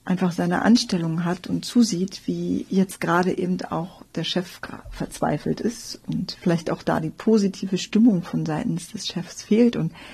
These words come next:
du vielleicht Angst hast, deinen Job zu verlieren.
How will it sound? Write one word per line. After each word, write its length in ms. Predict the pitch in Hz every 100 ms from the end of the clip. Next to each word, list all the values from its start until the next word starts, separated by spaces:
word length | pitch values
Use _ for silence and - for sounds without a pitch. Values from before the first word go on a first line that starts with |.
| - - -
du 80 |
vielleicht 400 | 185 180 160 -
Angst 300 | 202 240 -
hast, 160 | 185 -
deinen 140 | 165
Job 160 | 165 - -
zu 140 | 185
verlieren. 680 | - 165 160 160 151 175